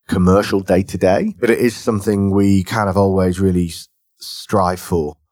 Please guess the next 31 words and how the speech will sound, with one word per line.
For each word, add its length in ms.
And, 640
uh, 220
I, 180
I 140
think 380
it's 540
actually, 800
you 120
know, 320
realizing 920
the 140
frustration 1120
or 100
li-, 240
limitations 920
of 100
trying 280
to 140
use 240
a 40
lot 160
of 60
this 140
technology 520
by 280
using 500
it 220
in 140
its 120
current 300
form 340